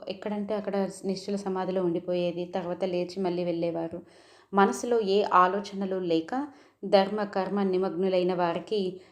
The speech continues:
కర్మ సమాధి యొక్క ఆనందం అనుభవం అవుతుంది.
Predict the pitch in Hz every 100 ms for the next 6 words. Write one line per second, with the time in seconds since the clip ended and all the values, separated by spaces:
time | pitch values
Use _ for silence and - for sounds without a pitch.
0 | _ - 233 247 254 226 208 220 214 202
1 | 202 202 - 185 190 202 196 240 285 -
2 | 180 185 196 185 202 - 170 165 170 165
3 | 165 160